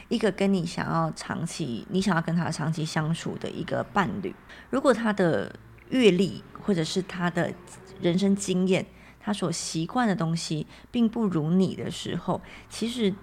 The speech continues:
久了你们之间会有很多的摩擦。其实像我自己来讲，我就这方面我的感触是真的蛮深的。就我自己来讲好了，其实我的前夫虽然说在新加坡他们家的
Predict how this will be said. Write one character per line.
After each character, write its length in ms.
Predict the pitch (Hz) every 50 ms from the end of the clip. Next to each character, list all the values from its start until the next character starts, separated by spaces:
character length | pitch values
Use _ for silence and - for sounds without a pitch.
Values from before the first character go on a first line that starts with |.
| -
久 240 | - - - 175 117
了 120 | - 127 131
你 140 | - 139 -
们 200 | - 143 139 -
之 180 | - - 170
间 240 | 170 - - 175 170
会 180 | 175 - 190 151
有 120 | - -
很 260 | - - - 175 -
多 220 | - - 156 156 151
的 360 | - 151 123 90 - - - - - - - - - - -
摩 180 | - 147 139
擦。 460 | 160 - - - - 165 160 165 196 - - -
其 140 | - -
实 60 | 254 254
像 180 | 277 285 262
我 120 | 208 160 220
自 140 | - 196
己 160 | 185 180 175 147
来 180 | - - -
讲， 240 | - - 165 143 - -
我 160 | - 147 123
就 300 | - - - 190 180 165 - - - - - 165
这 140 | 170 - 240
方 180 | 233 247 240
面 160 | 240 247 240 -
我 140 | - -
的 80 | 107 -
感 180 | - - - -
触 160 | 175 - 175 170
是 120 | 170 175
真 220 | 170 - 156 156
的 100 | 160 147
蛮 240 | 107 - - - -
深 360 | 165 - - - - 90 -
的。 120 | - - - - -
就 160 | - - 285
我 120 | 254 214 -
自 140 | 170 180 175
己 160 | 175 175 147
来 180 | 131 143 139
讲 280 | 151 - - - - -
好 180 | 170 170 - -
了， 160 | - 78 67
其 220 | - - - 190
实 240 | 208 208 196 170 180 - - -
我 380 | 160 - 156 135 - 107 98 - - - -
的 320 | - 139 110 - - -
前 300 | 180 - - - 185 170 165 180
夫 320 | 185 - - 185 180 185
虽 220 | 196 - - 226
然 120 | 220 214 196
说 160 | 185 - 180
在 200 | 180 185 170 165
新 200 | 165 - 170 165
加 160 | 160 170 160 160
坡 160 | - - 151
他 200 | - - - 170
们 220 | 160 160 156 143 131
家 240 | - 170 151 151
的 220 | - - - -